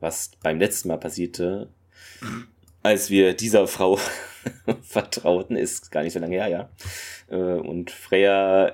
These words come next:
äh, will's runterspielen oder spielt's auch runter. Also, "Du sprichst jetzt von meinem Symbionten Anis, ne, Colonel? Ich hätte diesen Vorschlag nicht gemacht, wenn es eine bessere Alternative gäbe."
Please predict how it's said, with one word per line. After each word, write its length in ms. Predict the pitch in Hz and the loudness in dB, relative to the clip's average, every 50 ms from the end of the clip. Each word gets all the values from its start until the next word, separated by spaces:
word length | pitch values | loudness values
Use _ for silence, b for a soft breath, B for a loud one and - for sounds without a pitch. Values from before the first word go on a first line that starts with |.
| - | -2
äh, 240 | - 57 62 - 92 | -8 -6 -6 0 4
will's 560 | 107 123 143 143 135 - - - - - - - | 6 8 8 8 6 4 -2 -4 -6 -10 0 2
runterspielen 600 | 123 120 117 117 98 - - - 98 95 95 78 | 2 4 4 4 2 2 -2 0 2 2 2 2
oder 320 | 69 87 82 76 - - _ _ _ _ _ - | 4 2 2 2 0 -6 _ _ _ _ _ -18
spielt's 380 | - - - - 151 147 - | -18 -18 -2 -2 -2 0 0
auch 140 | - - - | -8 -6 -6
runter. 200 | 87 85 - 80 | -6 -2 0 0
Also, 140 | 62 71 76 | 0 -2 -4
"Du 100 | - 98 | -8 -10
sprichst 300 | 95 - - 180 175 - | -8 2 2 2 4 4
jetzt 140 | 143 131 - | 0 0 2
von 120 | - 107 117 | 0 2 4
meinem 220 | 113 123 131 117 | 4 4 4 4
Symbionten 540 | - 110 104 95 104 107 123 120 - 98 85 | 2 -2 0 4 4 2 2 2 -4 -4 -4
Anis, 400 | 67 95 120 127 110 - - - | -2 -2 -2 -2 -4 -4 -6 -6
ne, 140 | 87 98 98 | -6 -6 -6
Colonel? 360 | - - 82 85 85 82 B B B B B B B B | -4 -4 -4 -2 -2 -6 B B B B B B B B
Ich 200 | - - - - | 0 2 2 2
hätte 200 | 151 147 156 147 | 2 2 2 0
diesen 280 | 127 131 139 131 131 120 | -2 -2 -4 -4 -4 2
Vorschlag 480 | - 127 123 123 123 123 120 113 - | 4 4 4 6 6 4 4 4 2
nicht 280 | 117 139 214 - - - | 0 0 0 0 2 2
gemacht, 400 | 127 110 117 139 156 - - 101 | 2 4 4 2 2 0 0 2
wenn 160 | 104 117 123 | 2 2 4
es 200 | - 117 113 - | 2 0 0 2
eine 200 | - 95 104 104 | 0 2 0 2
bessere 320 | - - 131 - - - | 0 0 -2 0 0 0
Alternative 540 | 62 78 87 98 95 92 - - 143 104 - | 0 0 0 -4 -6 -6 -6 -6 -8 -8 -8
gäbe." 480 | - - 73 69 69 69 69 - - | -10 -10 -10 -10 -10 -14 -14 -16 -18